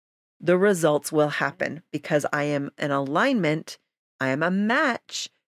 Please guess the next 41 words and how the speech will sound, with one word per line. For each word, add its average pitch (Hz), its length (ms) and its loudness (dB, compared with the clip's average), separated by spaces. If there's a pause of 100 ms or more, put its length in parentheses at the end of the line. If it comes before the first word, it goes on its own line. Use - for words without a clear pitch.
to 165 220 2
that 151 220 0
version 160 680 2 (360)
that 151 100 0
I'm 147 320 0
wanting 139 400 0
to 143 100 -8
have. - 540 -4 (420)
And 175 440 0 (100)
it - 220 0
simply 220 320 0
became, 220 580 0
"Okay, 285 260 0
today, 320 360 2
what - 200 0
do 202 140 -2
I 208 80 4
wanna 214 320 2
do? 156 300 -2 (200)
Okay, 139 300 0
today, 294 400 0
what 196 260 0
do 185 140 -2
I 190 140 4
want 190 240 2
to 202 80 0
do? 226 260 0 (200)
How 175 120 2
long 170 300 2
do 185 100 4
I 185 140 6
want 196 200 2
to 240 80 -6
stay? 294 460 2 (220)
It 262 120 0
doesn't 339 280 0
matter. 330 320 2 (120)
I 147 140 2
get - 220 0
to 220 100 -8
decide." 240 580 0